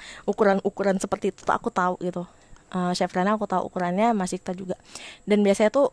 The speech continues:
kalian bakal dapat informasi <laughs> seberharga ini ya dari manajemennya. Kalau aku udah, eh, dapat informasi-informasi seperti itu tuh justru dari manajemennya Chef Renata sendiri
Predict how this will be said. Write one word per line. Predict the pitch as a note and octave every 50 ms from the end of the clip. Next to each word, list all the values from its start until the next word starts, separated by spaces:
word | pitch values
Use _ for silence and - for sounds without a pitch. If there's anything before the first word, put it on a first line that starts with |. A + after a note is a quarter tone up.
| _ _ _
kalian | - G3+ G#3 A3+ A#3
bakal | G#3 G3 - F#3+ F#3
dapat | F#3 - F#3+ - F#3+
informasi | G3+ - A3 G3 A3 A3+ F#3 - A3+
<laughs> | -
seberharga | G3+ F#3+ G3 F#3 G#3 F#3+ F#3 F#3 F#3+
ini | - F3+ G#3 A#3+ A3
ya | F#3
dari | E3+ F3 E3+ E3+ F3
manajemennya. | F3 F3 E3+ E3+ E3+ E3 E3 E3+ F3+ G3 G#3 G#3+ G#3+ G3+ F#3+ F#3+ F#3+ - - - - - - - - _ -
Kalau | - G3 -
aku | - - A#3 A3
udah, | G#3+ F#3+ - F#3
eh, | F#3 - - F#3+ F#3+ F3+ F3+ F3+ F3 F3+ F3 F3 F3
dapat | F3+ E3+ - F#3+ -
informasi-informasi | - F#3 F#3 - G3 F#3+ F3+ F3 F3+ F#3 - - G3 E3 F#3 F#3+ G3+ F#3+ F#3 F#3+ F#3 G3+
seperti | F#3+ - - F#3 F#3 F3+ F3
itu | - A3+ -
tuh | D4+ A#3+
justru | G#3 G#3 G#3 - C#4 B3+
dari | A3 G3 F#3+ A3 A#3+
manajemennya | A#3 G#3 G3 F#3 F3 F#3+ F3+ F#3 F#3 F#3 F#3 F#3 F#3 F#3 F#3 F#3 F3+
Chef | F3+ - G3 F#3 -
Renata | G3 F#3+ F#3 F3+ F3 F3+ F3 - F#3 F3+
sendiri | - - F#3+ F#3+ G#3 A#3+ B3 B3 A3+ -